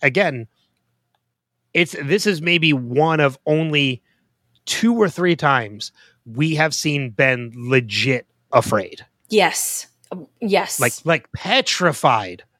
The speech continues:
Speaker 2: Yeah.
Speaker 1: afraid.
Speaker 2: We've seen him pretend to be scared. We've seen, like, we've seen stuff like that and manipulation and whatnot. But yes, you're totally right. He, I would be scared too. You just saw the black monster just <laughs> right through the temple that was supposed to be,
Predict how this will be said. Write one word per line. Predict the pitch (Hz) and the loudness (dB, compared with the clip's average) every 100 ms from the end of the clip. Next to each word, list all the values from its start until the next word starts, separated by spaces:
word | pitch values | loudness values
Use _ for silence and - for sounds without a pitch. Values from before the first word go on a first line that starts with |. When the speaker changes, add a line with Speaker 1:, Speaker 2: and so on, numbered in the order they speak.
| _ | _
Speaker 2:
Yeah. | 139 | 0
Speaker 1:
afraid. | 135 - 131 101 - - - - | 0 0 0 0 -6 -18 -18 -4
Speaker 2:
We've | 349 359 | 2 2
seen | - 339 | 2 2
him | 269 | 2
pretend | 240 214 - 202 220 | 2 -2 0 0 2
to | 214 | 0
be | 208 | 0
scared. | 208 - 190 185 185 185 180 | -4 -2 2 2 2 0 0
We've | 208 202 | 0 0
seen, | - 208 196 196 - | -2 0 0 -4 -4
like, | 180 165 156 - | 0 0 -2 -6
we've | 202 | -6
seen | - 214 202 196 | -4 -4 -4 -6
stuff | - 190 180 | -8 -8 -6
like | 170 - | -6 -2
that | 180 165 - | 0 0 -2
and | 185 190 | -4 -2
manipulation | 196 190 190 180 180 - 170 | -2 0 0 0 0 -2 -2
and | 170 175 | -2 -2
whatnot. | 175 170 160 - | -2 -2 -2 0
But | 175 | 0
yes, | 175 147 - - | 2 0 0 -2
you're | 170 185 165 | 0 0 -4
totally | - 214 185 180 | 0 2 2 2
right. | 170 156 - | 4 2 2
He, | - 208 208 214 208 - - - - _ _ - | -2 2 2 2 -2 -10 -16 -18 -20 _ _ -6
I | 170 262 | 0 2
would | 339 440 | 4 0
be | - - | 0 -4
scared | - - 427 427 415 | -4 -2 0 0 0
too. | 403 453 247 | 0 2 0
You | 226 | 0
just | 302 - | 0 2
saw | 302 | 2
the | 269 214 | 2 0
black | 185 208 214 240 - | -2 0 0 0 0
monster | 214 214 226 - 226 | 2 2 0 0 0
just | 196 190 | 0 -2
<laughs> | 185 160 165 160 - - - - - - | -4 -4 -2 -2 -2 -2 0 2 2 2
right | 233 226 | 2 2
through | 233 | 2
the | 208 | 2
temple | 190 - 190 208 | 2 -2 2 4
that | 196 - | 4 2
was | 175 | 2
supposed | - - - 311 - | 0 0 2 2 2
to | 214 | 2
be, | 196 180 170 175 | 4 4 4 0